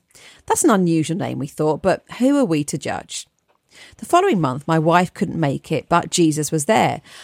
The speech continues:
I noticed, however, people were not using his name, and when talking to him, called him Ian. Strange, I thought, but I thought it best to avoid any confusion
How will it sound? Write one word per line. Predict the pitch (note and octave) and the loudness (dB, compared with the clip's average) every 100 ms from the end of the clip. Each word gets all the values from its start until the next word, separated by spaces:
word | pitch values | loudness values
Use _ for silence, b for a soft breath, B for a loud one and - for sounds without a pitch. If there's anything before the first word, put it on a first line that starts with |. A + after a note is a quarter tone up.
| B | B
I | C4 | -2
noticed, | A#4 - B4 | -2 -2 -2
however, | F#3 C#3+ | 0 0
people | D3+ A#3+ - C#4 | 0 -2 -2 0
were | |
not | A#3 G#3 | 0 0
using | D3+ E3 D#3 E3 D#3 | -2 -2 0 0 0
his | D#3+ F3 | 0 0
name, | A#3 A3 C#3 C3 - B - | 2 2 0 -4 -10 B -4
and | G3 | 0
when | G#3 | 0
talking | - F#4 - A3 | 0 0 2 0
to | E3 | 0
him, | D#3 C#3 | -4 -6
called | - F3 D#3+ | -2 0 0
him | F#3+ E3 - - | 0 -2 -2 2
Ian. | E4+ A#3 D3 - D#3+ - b b - | 4 4 2 -2 -8 -12 b b -10
Strange, | - - C3+ A2+ E3+ | -8 -6 -6 -6 -10
I | G2+ | -12
thought, | - E3 G3 - | 0 2 2 2
but | F3 b b | -2 b b
I | - | -4
thought | D#4 | -2
it | B3+ B3 | 0 0
best | A3+ G3+ - | -2 -2 -2
to | G3 | -2
avoid | E3 F3 E3 | 2 0 2
any | E3+ | 0
confusion | D#3+ E3+ - D3+ D3 D#3 | 0 -6 -4 -6 -2 -4